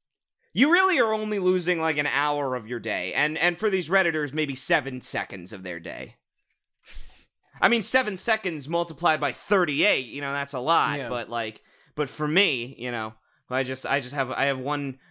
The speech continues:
Speaker 1: nice long session once a week, sometimes twice a week. If I, if I look in the mirror and I just say, "You earned it. You earned it, bucko." Um,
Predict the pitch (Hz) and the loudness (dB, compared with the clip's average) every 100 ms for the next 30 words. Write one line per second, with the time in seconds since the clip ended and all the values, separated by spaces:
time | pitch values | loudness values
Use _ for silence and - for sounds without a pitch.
0 | _ 113 143 151 139 123 113 135 143 139 | _ -2 0 0 -2 -6 -2 0 2 -2
1 | 131 - 139 135 143 131 117 131 135 135 | -6 -2 -2 -2 -4 -4 -2 -2 0 -2
2 | 117 127 120 - - - 156 156 151 139 | 0 -2 -2 -6 -2 2 2 2 0 0
3 | 131 - 120 127 131 113 110 107 - - | -4 -8 -2 -2 -2 -6 -6 -6 -10 -20
4 | - _ 107 123 117 87 110 110 117 123 | -20 _ -4 0 2 0 -4 -4 -2 -4
5 | 117 113 110 110 107 104 101 95 - 110 | -4 -4 -4 -2 -4 -4 -6 -6 -4 0
6 | 107 101 110 170 110 107 95 - _ _ | 2 2 0 0 0 0 -4 -6 _ _
7 | _ 117 165 147 151 120 98 92 101 95 | _ 2 4 4 2 -2 -4 -4 -2 -4
8 | 98 _ _ _ _ _ _ _ _ _ | -4 _ _ _ _ _ _ _ _ _
9 | _ _ _ _ _ _ - _ 123 123 | _ _ _ _ _ _ -20 _ 4 4
10 | 120 117 113 | 4 -4 -8